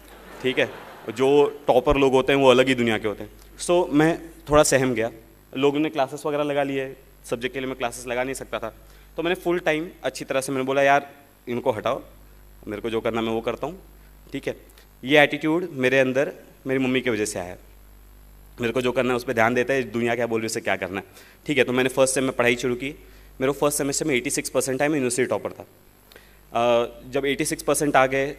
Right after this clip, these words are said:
सारी टीचर्स ने नोटिस किया, "अरे एटी सिक्स परसेंट तो एमआईटी का रिकॉर्ड है।" अब बाद में ब्रेक हो गया, अभी तो कुछ भी आ जाते मार्क्स,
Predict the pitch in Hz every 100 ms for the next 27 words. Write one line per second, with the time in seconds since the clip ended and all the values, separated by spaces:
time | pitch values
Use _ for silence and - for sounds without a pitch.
0 | - - 127 139 139 131 143 143 123 156
1 | - 120 113 143 - - 127 170 156 -
2 | 156 160 160 - 135 135 139 131 123 120
3 | 107 104 - - - - - 135 143 156
4 | 151 151 143 113 120 - - - 120 127
5 | 120 123 113 104 101 95 98 95 -